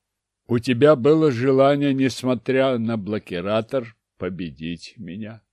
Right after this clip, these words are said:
И ты совершенно не хотел ничего слушать. Воин, побеждающий мастера, это что-то из древних сказок,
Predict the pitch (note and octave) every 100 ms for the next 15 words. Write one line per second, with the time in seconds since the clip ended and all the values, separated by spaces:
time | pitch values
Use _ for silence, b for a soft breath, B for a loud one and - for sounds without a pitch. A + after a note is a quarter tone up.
0 | _ _ _ _ _ _ _ _ - D#2
1 | G#2+ G#2 - A2 G2+ - C3 C#3 C#3+ C#3
2 | C3 - B2+ - B2+ B2+ B2+ B2 - A2
3 | A#2 A2+ - F#2 F2+ F#2 - - C#2 -
4 | _ _ _ _ _ _ _ F2 G#2 C3+
5 | F3 F#3 F3 D#3+ C#3+ A#2 B2+ C3+ A#2+ G2
6 | A#2+ A2+ G2 - F#2 F2+ F#2 G2+ F#2 -
7 | - - E2+ E2 D#2 _ _ _ _ _
8 | _ C3+ E3 _ F3+ - - - E3 -
9 | _ E3 E3+ E3 C3+ G2+ C#3 D3+ D3 C3+
10 | - - F#2+ E2+ C#2+ - _